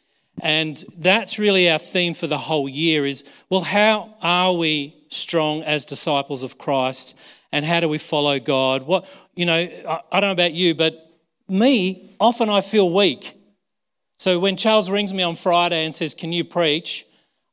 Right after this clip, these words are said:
I wasn't feeling that strong, right? Anyone here feeling a bit weak? You know, it could be you,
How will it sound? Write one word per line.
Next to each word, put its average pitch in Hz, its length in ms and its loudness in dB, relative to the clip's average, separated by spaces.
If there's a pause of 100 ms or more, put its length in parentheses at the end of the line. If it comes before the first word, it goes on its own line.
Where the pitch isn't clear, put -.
(120)
I 247 120 2
wasn't 254 280 2
feeling 247 300 2
that 226 160 2
strong, 226 580 0 (500)
right? 190 340 0 (600)
Anyone 277 380 6
here 254 160 6
feeling 254 280 2
a 240 60 4
bit 240 180 2
weak? 233 420 4
You 226 60 -2
know, 226 80 4
it 233 100 0
could 269 100 4
be 247 80 4
you, 226 240 0